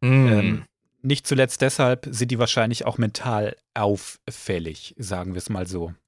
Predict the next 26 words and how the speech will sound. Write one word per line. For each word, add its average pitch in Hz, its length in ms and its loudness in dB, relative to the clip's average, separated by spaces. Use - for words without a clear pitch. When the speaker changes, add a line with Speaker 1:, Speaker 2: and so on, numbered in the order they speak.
Speaker 1:
Es 123 220 -4
soll 143 240 4
öfter 147 400 2
mal, 110 480 4
wenn 123 240 4
Leute 120 760 4
unter 123 460 2
Aufsicht - 840 -4
psychoaktive 123 1500 0
Substanzen 113 720 -2
wie 110 80 0
Psilocybin 117 680 -2
aus 101 140 -2
Pilzen - 400 0
zu - 160 -2
sich - 220 -4
nehmen, 90 360 0
Speaker 2:
Mhm. 107 220 0
Speaker 1:
soll 135 260 4
es 147 100 -2
öfter 143 300 4
mal, 135 460 4
ähm, 120 600 2
Beschreibungen 120 560 2
geben, 117 760 2
die 117 520 4